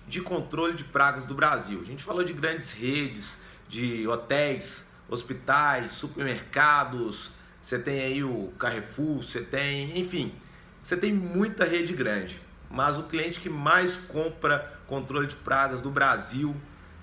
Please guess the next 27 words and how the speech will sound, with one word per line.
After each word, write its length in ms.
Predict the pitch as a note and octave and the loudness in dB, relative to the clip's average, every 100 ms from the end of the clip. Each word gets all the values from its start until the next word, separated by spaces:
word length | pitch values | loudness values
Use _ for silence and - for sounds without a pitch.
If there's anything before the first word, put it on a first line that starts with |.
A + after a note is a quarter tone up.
| - | 0
é 140 | A#2+ | 2
o 80 | D3 | 4
governo, 520 | D3+ B2 C#3 C3+ B2 - - | 2 2 2 2 0 -8 -2
é 60 | B2+ | 0
o 80 | C#3+ | 0
próprio 380 | C3 C3+ D#3+ | 0 0 0
Brasil, 600 | D#3 E3 F3+ C#3 C#3+ G#2+ F#2 - - - | 4 4 4 2 0 0 -4 -14 -20 -2
tá 120 | G2 | 0
bom? 400 | G2+ G#2 C#3 C3+ - - - | 2 2 0 0 -6 -14 -4
É 500 | G#2+ G#2+ G#2+ G#2 G2+ | 0 2 2 2 2
o 80 | |
governo 380 | G2+ A2+ A#2+ A#2 | -2 -2 0 0
municipal, 800 | A#2 A#2 A#2+ - - C3+ D#3 D#3 | 0 -4 -4 -6 2 4 6 4
o 140 | D3+ A#2 | 0 -4
governo 400 | A#2+ A#2 A#2 A#2 | -4 0 0 0
estadual, 960 | - B2 A#2 A2 G#2 C3 D#3 D3+ - - | -2 0 0 2 4 6 6 2 -2 -8
o 40 | |
governo 360 | A#2+ A#2+ A#2+ B2 | -6 -2 -2 -2
federal. 600 | - C3 C#3 B2 A2+ A2 | -4 -2 0 2 4 2
Eles 180 | A2 - | -2 -6
compram 480 | C3+ C#3 C#3 C#3+ D3 - | -4 -4 -2 -4 -8 -10
muito, 760 | B2 C3 C#3 D#3+ D3+ - G2+ G2 - - | -6 -4 -2 -2 -4 -8 -10 -10 -14 -16
muito 480 | - C#3 F3 F3+ F#3 | -4 2 2 2 -2
mesmo. 560 | D3+ C#3 C#3+ A#2 F#2+ - - - - - | -2 2 2 0 -2 -10 -16 -20 -20 -10
Compram 420 | - D3+ D3+ C#3+ | 0 0 2 0
em 160 | C3+ A#2+ | 0 0
restaurantes, 960 | B2+ B2+ C3+ A#2 C3 D#3 D#3+ - - | -2 0 2 2 2 0 -2 -6 -8